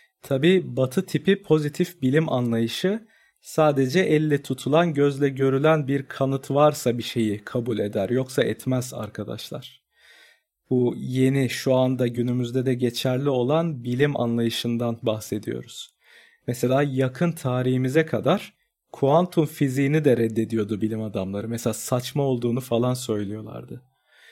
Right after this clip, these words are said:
Tabii teknoloji gelişip de atom altı parçacıkların, yani kuarkların varlığı kanıtlanınca kuantum fiziğini de kabul etmek zorunda kaldılar.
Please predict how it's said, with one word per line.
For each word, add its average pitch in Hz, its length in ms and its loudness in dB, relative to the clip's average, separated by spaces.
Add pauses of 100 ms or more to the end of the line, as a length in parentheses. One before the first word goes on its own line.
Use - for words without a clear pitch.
(240)
Tabii 117 360 0
teknoloji 127 600 0
gelişip 127 560 -2
de 165 140 6
atom 139 360 0
altı 127 280 -2
parçacıkların, 123 960 0 (220)
yani 135 340 0
kuarkların 135 800 2
varlığı 120 520 0
kanıtlanınca 165 1000 0 (380)
kuantum 165 520 2
fiziğini 147 500 0
de 196 140 0
kabul 151 340 2
etmek 175 340 0
zorunda 127 600 2
kaldılar. 98 800 -8